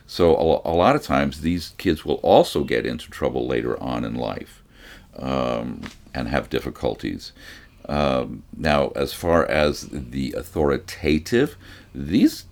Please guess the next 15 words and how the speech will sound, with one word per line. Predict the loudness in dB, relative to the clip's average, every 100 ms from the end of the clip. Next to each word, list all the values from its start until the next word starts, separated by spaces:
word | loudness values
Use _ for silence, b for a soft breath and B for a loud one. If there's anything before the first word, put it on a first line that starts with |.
| -6
kids | 2 2 2
generally | 2 4 4 4 0
go, | 0 4 6 6
grow | 2 2 6 6
up | 4 2
to |
be | -4 -4
pretty | -2 -2 -2
decent | -2 -2 0 -4 0
kids | 0 0 0
and | 2
members | 2 0 -2
of | -4
society | -6 0 2 4 4 0
because | -2 -4 -2 -4